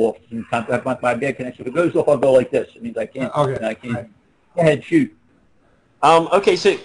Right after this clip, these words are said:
Speaker 3: I'm sorry. Maybe I missed part of it. Did you say you were a teacher?
Speaker 1: I was a sc-, junior high school social studies teacher for eight years.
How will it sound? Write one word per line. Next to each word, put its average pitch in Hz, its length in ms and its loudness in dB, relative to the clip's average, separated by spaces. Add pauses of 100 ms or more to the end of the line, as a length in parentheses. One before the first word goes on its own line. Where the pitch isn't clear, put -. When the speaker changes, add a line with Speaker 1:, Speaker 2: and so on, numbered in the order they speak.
Speaker 3:
I'm 151 140 2
sorry. 143 280 6
Maybe 170 240 4
I 165 60 6
missed 160 260 2
part 147 180 6
of 127 80 0
it. 113 120 -6
Did 135 160 -4
you 220 60 -6
say 285 160 -2
you 254 140 2
were 220 120 4
a 175 60 4
teacher? 214 500 -4 (640)
Speaker 1:
I 143 100 6
was 143 140 2
a 139 80 0
sc-, - 140 -12 (120)
junior 160 240 2
high 160 140 4
school 135 240 -8 (100)
social 160 240 -8
studies 127 260 -4
teacher 135 280 -2
for 127 60 -2
eight - 120 -8
years. 139 320 -4